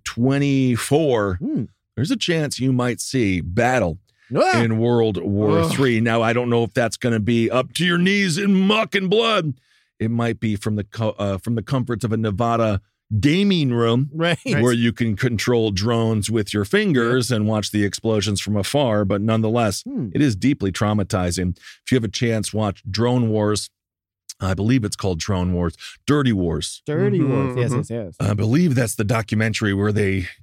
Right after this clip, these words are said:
Speaker 1: go and they talk to people who do this at, from nine to five. It's a
Speaker 2: Yeah.
Speaker 1: nine-to-five job.
Speaker 2: Yeah.
Speaker 1: They were working in Iraq and Afghanistan, but in order to, their, their drones
Speaker 2: Right.
Speaker 1: were in Iraq or Afghanistan,
Speaker 2: Mm-hmm.
Speaker 1: and, uh, the center that they were working from was in Nevada.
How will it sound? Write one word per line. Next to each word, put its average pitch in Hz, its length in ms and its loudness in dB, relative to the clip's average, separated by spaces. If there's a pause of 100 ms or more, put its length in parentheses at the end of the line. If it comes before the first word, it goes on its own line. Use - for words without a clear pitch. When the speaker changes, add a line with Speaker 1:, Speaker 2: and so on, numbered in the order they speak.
Speaker 1:
go 127 360 2
and 113 100 2
they 104 100 2
talk 113 300 -2
to 107 100 -4
people 110 380 0
who 107 160 2
do 120 220 2
this 113 260 0
at, 90 100 -2 (220)
from 104 160 2
nine 117 240 0
to 151 80 -2
five. - 400 -2 (260)
It's 123 140 -2
a 113 40 2
Speaker 2:
Yeah. 107 40 2
Speaker 1:
nine-to-five 131 480 0
job. 127 320 0 (160)
Speaker 2:
Yeah. 131 140 -4
Speaker 1:
They 110 60 2
were 113 100 4
working 123 440 0
in 117 120 0
Iraq 113 400 0
and 117 80 0
Afghanistan, 117 560 -2
but 107 120 -2 (220)
in 110 320 0
order 107 160 2
to, 101 360 -2
their, 120 200 2
their 107 240 -2
drones 196 500 0
Speaker 2:
Right. 147 60 0
Speaker 1:
were 139 60 2
in 120 60 0
Iraq 110 340 0
or 110 100 2
Afghanistan, 104 720 0
Speaker 2:
Mm-hmm. - 500 -8
Speaker 1:
and, 107 220 0
uh, 98 180 0 (100)
the 95 320 0
center 104 600 -2 (140)
that 90 100 -4
they 113 80 2
were 98 160 2
working 113 340 0
from 104 160 -2
was 95 140 -2
in 104 80 0
Nevada. 98 480 0